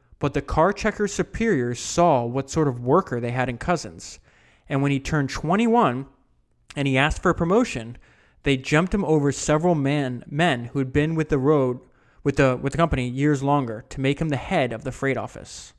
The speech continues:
Cousins was not a popular boss. Stern, distant, and always cross, his employees began to say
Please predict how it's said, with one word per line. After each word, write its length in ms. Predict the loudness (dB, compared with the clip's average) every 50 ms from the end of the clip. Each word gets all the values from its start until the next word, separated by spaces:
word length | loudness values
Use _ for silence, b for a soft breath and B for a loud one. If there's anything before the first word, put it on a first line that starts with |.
| _ _ _ _ _ _ _ _ _ _ _ _ _ _ _ _ _ _ _ _ _
Cousins 640 | 0 2 4 4 4 2 0 0 -2 -4 -8 -12 -14 -6 -6
was 160 | -6 -4 -4
not 380 | -2 0 4 4 4 2 2 -2
a 160 | -6 -8 -6
popular 520 | -4 -2 0 0 0 0 -2 -4 -6 -6
boss. 760 | -4 -2 0 0 0 -2 -4 -10 -14 -16 -16 -18 -18 -20 -20 _ _ _ _ _ _ _ _ _ _ _ _ _
Stern, 760 | -16 -12 -10 -10 0 2 4 4 4 4 0 -2 -2 -4 -8 -12 _ _ _ _ _ _ _
distant, 580 | 0 0 0 -2 -4 -8 -10 -12 -12 -14 -18 -14 -12
and 160 | -12 -10 -6
always 400 | -2 0 0 2 2 0 -2 -4
cross, 720 | -10 -6 2 4 6 6 6 4 2 -4 -8 -12 -14 -16 b b b b b b b b
his 180 | -4 -2 0
employees 540 | 0 -2 -2 0 2 2 2 2 2 0 -4
began 360 | -6 -6 -4 -2 -2 -2 -2 -4
to 100 | -6 -10
say 500 | -8 -4 -2 -2 -2 -2 -4 -10 -14